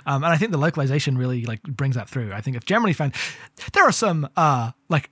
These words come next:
plot things that they <laughs> change arbitrarily that you can get really annoyed about, but none, those aren't any of my problems with the game. Uh, I, I think that, like, the tone of the N P C conversations that comes through in the localization is fantastic. Like, you have, uh, did you do the quest <laughs> where, uh, the, you, like,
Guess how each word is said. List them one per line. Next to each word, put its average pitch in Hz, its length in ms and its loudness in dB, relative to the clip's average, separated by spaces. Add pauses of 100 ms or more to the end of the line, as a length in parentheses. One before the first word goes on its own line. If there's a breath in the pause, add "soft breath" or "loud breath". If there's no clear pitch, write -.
plot 220 300 2
things 311 480 -2
that 202 160 0
they 202 180 2
<laughs> - 140 0
change 247 320 6
arbitrarily 247 680 2 (220 loud breath)
that 190 80 2
you 220 80 4
can 220 80 4
get 208 140 0
really 208 160 2
annoyed 208 200 0
about, 233 220 4
but 247 160 -2
none, 262 240 2 (500 loud breath)
those 294 220 6
aren't 226 160 4
any 185 160 4
of 180 60 4
my 160 100 4
problems 185 280 2
with 160 100 -4
the 160 60 0
game. 175 360 2 (240 loud breath)
Uh, 151 380 0
I, 156 260 2
I 170 100 4
think 214 140 2
that, 165 80 0
like, 151 180 -2
the 135 160 -2
tone 202 380 2
of 175 80 2
the 156 100 2
N 165 80 2
P 147 80 0
C 262 160 0
conversations 147 600 0
that 147 160 -4
comes 147 180 0
through 151 120 2
in - 20 2
the 131 80 0
localization 135 460 2
is 135 180 -2
fantastic. 127 580 -2
Like, 123 100 -6
you 143 80 0
have, 147 180 0 (360 loud breath)
uh, 147 80 -2
did 156 140 -2
you 214 80 4
do 208 80 2
the 208 80 0
quest - 440 0
<laughs> - 80 0
where, 220 220 4 (320 loud breath)
uh, 175 240 4 (340 loud breath)
the, 226 240 -2
you, 196 220 2
like, 165 240 -4